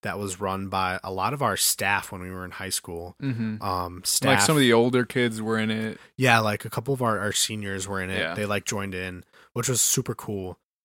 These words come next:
Speaker 1: And then, um, yeah, I was, unfortunately, I,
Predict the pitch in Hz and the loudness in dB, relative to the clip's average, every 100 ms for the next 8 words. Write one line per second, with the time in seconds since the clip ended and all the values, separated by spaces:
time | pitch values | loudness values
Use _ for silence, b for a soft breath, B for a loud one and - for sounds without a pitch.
0 | _ - 113 104 104 101 95 95 90 92 | _ -8 -4 -2 -2 -2 -2 -4 -6 -18
1 | _ _ _ _ _ _ - - - 104 | _ _ _ _ _ _ -18 -16 -6 -2
2 | 90 - - 107 113 - - _ _ 123 | -2 -2 0 2 4 2 0 _ _ -6
3 | 117 - 135 - 120 113 110 110 | -4 0 0 2 0 0 2 0